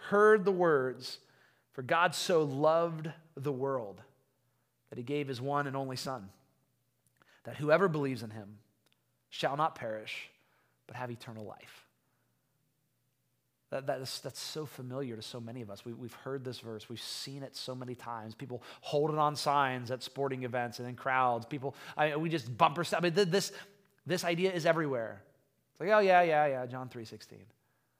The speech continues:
But how would that have been received the first time someone ever heard this idea? John three sixteen. We've been, uh, journeying through the Gospel of John together, um, over the past several weeks. And John is,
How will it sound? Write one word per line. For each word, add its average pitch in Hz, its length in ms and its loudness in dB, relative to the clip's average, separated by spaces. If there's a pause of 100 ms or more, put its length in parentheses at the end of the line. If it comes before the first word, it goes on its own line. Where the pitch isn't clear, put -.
(580)
But 131 100 -10
how 156 260 0
would 185 120 0
that 151 120 0
have 147 100 -4
been 131 140 -6
received 113 640 -8
the - 260 -20
first - 280 -12
time 107 440 -10 (880)
someone 123 180 -8
ever 123 120 -8
heard 147 200 -6
this 123 180 -10
idea? 110 360 -10 (1300)
John 113 200 -12
three 120 220 -10
sixteen. 120 440 -10
We've 135 120 -4
been, 131 180 -2
uh, 117 220 -2
journeying 135 420 -2
through 139 200 -6
the 123 40 -6
Gospel 127 380 -2
of 117 80 -6
John 117 220 -4
together, 117 360 -4 (520)
um, 107 240 -10 (220)
over 127 100 -6
the 117 60 -6
past 123 400 -6
several 123 440 -4
weeks. 123 340 -8
And 120 280 -12
John 135 420 2
is, 127 180 -4